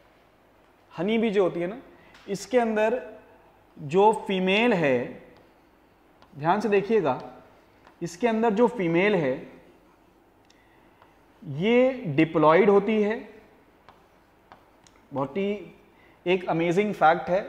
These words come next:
देखिएगा ध्यान से। और जो male bee है, ठीक है, और जो male bee है वो haploid होता है।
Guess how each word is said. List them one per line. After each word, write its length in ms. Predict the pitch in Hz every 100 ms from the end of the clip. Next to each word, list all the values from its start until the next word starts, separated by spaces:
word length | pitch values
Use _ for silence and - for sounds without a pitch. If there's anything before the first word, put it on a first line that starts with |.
| - 175
देखिएगा 380 | 160 151 180 170
ध्यान 240 | 147 147 147
से। 160 | 175 - - - - _ _ _ _
और 280 | 185 196 233
जो 460 | 202 247 247 254 202
male 440 | 160 170 208 269
bee 240 | 214 214 208
है, 280 | 180 143 135 - - - - _ _ _ _ _ _ _ _ _ _ _ _ _ - _ _
ठीक 140 | 196 196
है, 60 |
और 100 | 190
जो 140 | 185 196
male 340 | 170 180 226
bee 180 | 196 190
है 200 | 160 131 143 - - - _ _ _ _ _ _ _ _ _ _
वो 840 | 180 160 196 214 226 233 - - -
haploid 760 | - 156 156 160 156 180 208 240 - - - _ 139
होता 240 | 123 120
है। 200 | 110